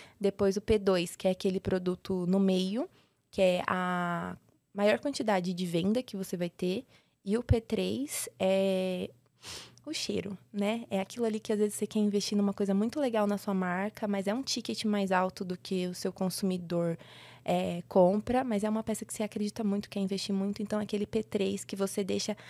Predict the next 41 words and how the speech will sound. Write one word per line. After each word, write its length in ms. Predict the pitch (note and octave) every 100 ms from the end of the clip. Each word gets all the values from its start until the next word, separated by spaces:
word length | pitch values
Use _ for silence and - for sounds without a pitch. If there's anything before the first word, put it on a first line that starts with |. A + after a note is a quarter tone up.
| - -
até 380 | G#3 G#3 A3 A#3
no 180 | B3 A#3+
seu 540 | - A3 G#3 G3+ F#3
V 120 | F3 G3 F#3+ F#3+
M, 180 | A#3+ G#3
né? 180 | G3
No 60 | G#3+
seu 120 | G#3
visual 220 | F#3+ F#3+
merchandising, 680 | F#3+ F#3+ G#3 F#3 F#3+ G3 A3
de 80 | G#3
uma 160 | G#3+ G#3+
forma 340 | G#3+ G#3 G#3
mais 160 | G#3 G3+
diferenciada, 800 | - G#3 G#3 - B3+ F3+ D#3 F#3+ - -
porque 160 | - -
ele 80 | F#3
tem 160 | G3
um 80 | F3+
valor 300 | F3 F3+ F3+
agregado 600 | F3 F3 F#3 F#3 E3+ D#3
maior, 400 | E3+ F3 A3 - - _ _ _ _
tá? 200 | F3 F3+ _
Então, 140 | F3+
isso 180 | E3 -
é 40 | F3+
o 20 |
P 140 | F#3
um, 80 | F3+
P 100 | F#3
dois, 180 | F#3 -
P 140 | G3+
três. 340 | - G3 - - - - - -
E 100 | A#3+
aí, 160 | A#3+ A3
isso 140 | C4
é 20 |
legal 320 | A#3+ A3+ G#3+
porque 260 | A3+ D#4 B3+
você, 240 | A3+ A3+
cons-, 400 | A3 G#3+ G#3+ -